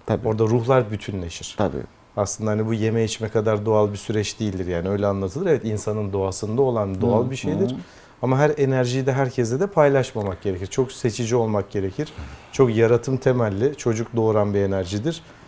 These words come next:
Speaker 2: Dolayısıyla ben orada ruhani bir bütünleşmeyle böyle bir şey yaşanan noktalarda daha beşer baktığın zaman daha ruhların sevişmesi Çiftlerin birbirini bulması,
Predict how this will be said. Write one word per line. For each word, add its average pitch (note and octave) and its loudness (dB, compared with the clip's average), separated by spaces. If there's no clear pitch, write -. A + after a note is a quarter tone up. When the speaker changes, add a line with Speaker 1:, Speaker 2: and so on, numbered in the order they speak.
Speaker 2:
Dolayısıyla C3+ 4
ben C#3 2
orada C#3 4
ruhani B2+ 2
bir C3+ 0
bütünleşmeyle A#2 0
böyle A#2+ 4
bir G#2+ -2
şey A2+ 2
yaşanan A#2 0
noktalarda G#2 -2
daha D3 8
beşer C3+ 6
baktığın A2+ 2
zaman C#3+ 2
daha D#3+ 10
ruhların D#3+ 8
sevişmesi C#3 4
Çiftlerin C#3 4
birbirini C#3 4
bulması, B2+ 2